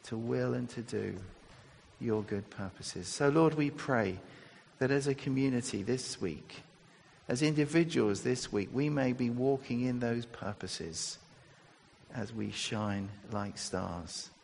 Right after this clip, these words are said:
for you. Thank you, Lord, that it's not something that, that we c-, you just kind of tell us to do, but leave us to get on with. But Lord, you, you come with us and you fill us and you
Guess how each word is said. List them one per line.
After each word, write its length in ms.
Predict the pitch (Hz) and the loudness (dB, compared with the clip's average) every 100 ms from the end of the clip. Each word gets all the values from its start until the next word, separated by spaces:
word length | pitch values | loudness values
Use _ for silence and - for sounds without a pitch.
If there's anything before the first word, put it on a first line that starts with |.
| - - - _ - | -20 -20 -20 _ -20
for 160 | - 104 | -8 -6
you. 280 | 95 85 85 - - - - - - - - - _ - - | -4 -6 -8 -12 -18 -20 -20 -20 -20 -20 -20 -20 _ -12 -2
Thank 280 | 123 - | -2 0
you, 80 | 117 | -2
Lord, 300 | 110 107 95 | 2 2 2
that 120 | 107 | 2
it's 160 | 110 - | 0 0
not 200 | - - | 0 0
something 500 | - 123 117 117 110 | 0 0 0 -2 0
that, 200 | 107 - - - - - - | 2 0 -4 -20 -20 -12 -2
that 220 | 110 - - - - - - - - - - - - - 110 | 0 0 -10 -20 -20 -20 -20 -20 -16 -14 -14 -16 -14 -10 -2
we 140 | 120 | -2
c-, 200 | 117 - - 110 101 | -2 -8 -8 -6 -6
you 260 | 117 117 | -2 -2
just 220 | 113 113 - | 0 -2 0
kind 160 | 113 | 0
of 120 | 104 - | 0 -4
tell 220 | 135 117 | 0 0
us 140 | 117 | 0
to 120 | - | -2
do, 260 | 117 113 104 | 2 2 2
but 160 | 98 98 - - - - | 0 -4 -6 -18 -14 0
leave 240 | 113 110 | 2 2
us 100 | 110 | 0
to 120 | - | 0
get 160 | 107 104 | 4 4
on 200 | 104 104 | 4 0
with. 300 | 98 90 - | -4 -6 -8
But 180 | - - | -6 -4
Lord, 380 | 117 117 113 110 - | -2 0 2 2 0
you, 240 | 107 104 107 - - - - - | -2 -2 -6 -14 -20 -20 -20 -12
you 120 | 107 | -8
come 300 | 98 - 110 | -6 -4 -2
with 200 | 107 107 | 0 0
us 300 | 90 82 - | -2 -6 -6
and 120 | 98 98 | -6 -6
you 100 | 98 | -6
fill 300 | - 101 90 | -4 -2 -2
us 320 | 98 - - | -4 -8 -8
and 160 | 95 | -6
you 180 | 98 95 | -6 -8